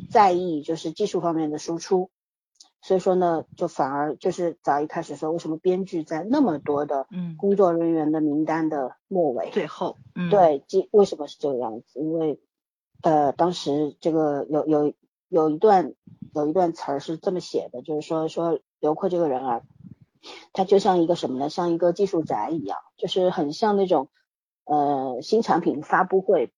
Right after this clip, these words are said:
Speaker 1: 那种数码产品发布会，比如手机发布会、汽车发布会上面，
Speaker 2: <laughs>
Speaker 1: 那种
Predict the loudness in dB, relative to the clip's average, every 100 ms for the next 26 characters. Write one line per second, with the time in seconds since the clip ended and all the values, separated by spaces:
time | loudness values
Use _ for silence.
0 | _ -2 -2 2 4 4 2 0 -2 -4
1 | -4 -4 -2 -6 -2 -4 -4 -6 -6 -4
2 | -4 -2 -4 -4 -2 -2 2 0 6 6
3 | 6 2 0 0 -2 -4 -6 -12 -8 -8
4 | -2 2 2 2